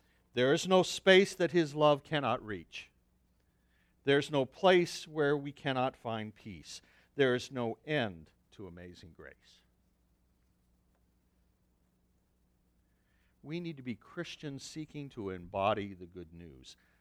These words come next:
Today, when we think of the church or where the, the world hears the word church and Christian,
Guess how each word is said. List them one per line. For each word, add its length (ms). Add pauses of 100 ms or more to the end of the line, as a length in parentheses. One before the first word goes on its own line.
(220)
Today, 420 (760)
when 200
we 120
think 260
of 100
the 60
church 400
or 60
where 200
the, 220 (100)
the 80
world 400 (200)
hears 360
the 80 (100)
word 300
church 520 (380)
and 140
Christian, 560